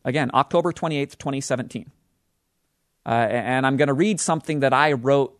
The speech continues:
during that time. Because, again, this was his rookie season. This was my first year as a Jazz season ticket holder. Uh, a-, and this particular date, this was the sixth game of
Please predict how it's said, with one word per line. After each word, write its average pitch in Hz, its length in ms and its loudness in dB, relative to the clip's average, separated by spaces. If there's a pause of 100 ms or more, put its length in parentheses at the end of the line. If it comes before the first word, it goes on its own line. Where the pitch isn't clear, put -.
(100)
during 131 280 0
that 120 220 0
time. 202 460 -10 (800)
Because, 139 260 0
again, 143 320 2
this 139 220 0
was 139 240 2
his 127 160 -8
rookie 160 240 0
season. 139 440 -4 (300)
This 131 180 -4
was 123 260 -2
my 131 140 0
first 147 360 -2
year 143 360 4
as 123 260 2
a 120 40 -6
Jazz 117 320 0
season 123 400 -8
ticket - 300 -8
holder. 143 500 -6 (600)
Uh, 117 240 0
a-, 123 140 -4
and 127 140 0
this 151 160 4
particular 156 520 0
date, 170 280 4
this 151 160 -4
was 139 120 -4
the 135 100 -4
sixth - 340 -4
game 156 320 -2
of 131 600 4